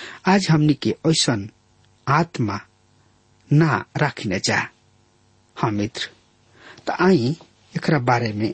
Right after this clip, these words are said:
औरी पढ़े, समझे, सोचे, विचारे खातिर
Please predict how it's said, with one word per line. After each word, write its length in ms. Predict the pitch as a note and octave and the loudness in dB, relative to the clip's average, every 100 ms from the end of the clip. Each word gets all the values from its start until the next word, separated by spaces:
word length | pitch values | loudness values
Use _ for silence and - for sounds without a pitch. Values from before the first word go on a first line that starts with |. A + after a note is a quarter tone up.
| - B2 | -4 -4
औरी 400 | A2+ G#2 C#3 - _ _ - | -2 0 -2 -4 _ _ -4
पढ़े, 360 | - - A#2+ F3 _ _ - - | -4 -2 -2 -4 _ _ -20 -14
समझे, 560 | - - A2 - A#2 D#3 - _ _ - - | -4 -2 -2 -2 0 0 -2 _ _ -20 -4
सोचे, 640 | - A3 G3+ - A3 A3 - | 2 4 4 4 2 2 -4
विचारे 460 | C#3 C3 - A2+ G#2+ | -2 0 2 0 -2
खातिर 540 | - - - B2 - | -6 -6 -2 -2 -2